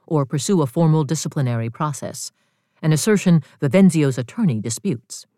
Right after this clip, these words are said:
After he went to the police, the university suspended the fraternity for three years. Another piece of ongoing Penn State litigation involves a student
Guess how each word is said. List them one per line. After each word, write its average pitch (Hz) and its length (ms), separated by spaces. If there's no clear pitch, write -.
After 151 320
he 135 80
went 131 220
to 120 60
the 120 100
police, 139 460
the 165 80
university 165 580
suspended 202 540
the 202 80
fraternity 127 680
for 165 140
three - 240
years. 123 640
Another 190 380
piece 117 320
of 143 140
ongoing 165 560
Penn 208 220
State 160 260
litigation 139 680
involves 190 400
a 262 60
student 120 460